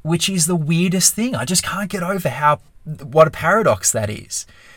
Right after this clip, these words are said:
It's like, I don't feel the guilt that I used to feel, like, just for being a human and therefore contributing to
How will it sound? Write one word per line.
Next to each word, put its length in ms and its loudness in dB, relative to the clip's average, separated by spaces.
It's 260 -4
like, 220 0
I 80 6
don't 260 4
feel 220 -2
the 160 -2
guilt 380 0
that 120 -2
I 80 -2
used 320 -2
to 60 -4
feel, 500 -4
like, 200 -2
just 200 0
for 120 -2
being 360 0
a 60 -2
human 440 -2
and 140 -2
therefore 400 -2
contributing 680 -4
to 440 0